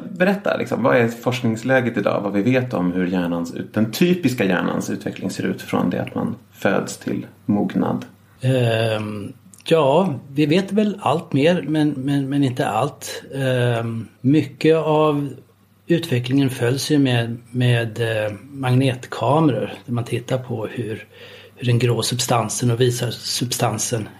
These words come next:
Speaker 2: utvecklas under barndom och, och, eh, tonår.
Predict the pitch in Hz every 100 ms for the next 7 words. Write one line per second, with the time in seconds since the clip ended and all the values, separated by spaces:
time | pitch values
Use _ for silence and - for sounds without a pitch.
0 | - 139 123 110 101 - 107 - 120 120
1 | 117 110 101 - _ _ _ _ 147 131
2 | 113 110 110 110 110 107 113 104 - -
3 | 110 104 104 - - - 139 113 101